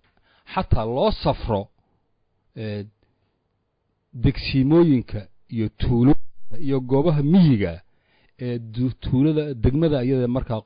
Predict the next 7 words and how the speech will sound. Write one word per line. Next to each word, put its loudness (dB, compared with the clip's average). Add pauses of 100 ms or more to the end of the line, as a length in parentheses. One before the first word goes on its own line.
la -8
qorsheynayo -6
baahiyaheeda -2 (520)
ay -8
hoos -4
yimaadaan. -8 (640)
Marka -8